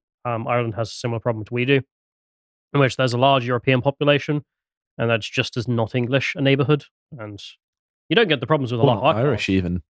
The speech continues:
Speaker 1: Don't get me wrong, there, there are ethnic differences, but I just think the racial line thing tells the full story. Anyway, uh, Kobe says,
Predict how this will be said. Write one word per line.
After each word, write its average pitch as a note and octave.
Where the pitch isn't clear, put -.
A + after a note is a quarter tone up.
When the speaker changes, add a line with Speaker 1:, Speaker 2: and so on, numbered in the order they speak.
Speaker 1:
Don't B2
get A#2+
me G#2+
wrong, G#2
there, A2
there A2
are G2
ethnic A#2
differences, A2
but -
I C3+
just C3
think A2
the A2
racial G#2+
line A2
thing A2
tells A#2+
the A2
full A#2+
story. A#2
Anyway, B2+
uh, C#3+
Kobe D#3
says, C#3